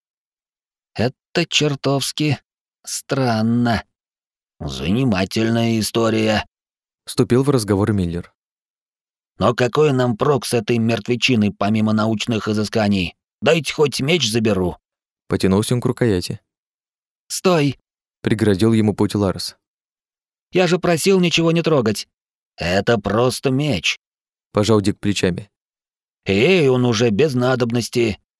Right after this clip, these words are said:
Speaker 1: «Сможешь забрать, когда я всё осмотрю. Так».
Speaker 2: Взобрался Ларс на ступень трона, осторожно выбирая место, куда поставить ногу, чтобы не задеть свою бесценную находку.
Speaker 1: «Как необычно.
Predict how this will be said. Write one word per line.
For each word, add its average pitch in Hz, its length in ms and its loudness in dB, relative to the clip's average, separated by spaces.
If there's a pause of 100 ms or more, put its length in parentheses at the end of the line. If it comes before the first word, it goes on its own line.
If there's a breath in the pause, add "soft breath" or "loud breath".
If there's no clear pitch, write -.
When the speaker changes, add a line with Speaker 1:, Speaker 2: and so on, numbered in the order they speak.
(480)
Speaker 1:
«Сможешь 156 500 -2
забрать, 156 460 -2
когда 147 360 -2
я 151 180 0
всё 156 240 0
осмотрю. 131 600 0 (540)
Так». 110 840 -2 (720)
Speaker 2:
Взобрался 107 540 2
Ларс 98 340 0
на 104 80 -2
ступень 101 360 -4
трона, 92 360 -4 (220)
осторожно 101 520 0
выбирая 92 420 0
место, 101 340 -4
куда 98 220 -2
поставить 90 540 -4
ногу, 110 300 -4 (340)
чтобы 127 320 0
не 110 100 2
задеть 98 360 2
свою 92 220 0
бесценную 92 540 -2
находку. 87 580 -4 (1000)
Speaker 1:
«Как 139 340 -4
необычно. 135 840 -2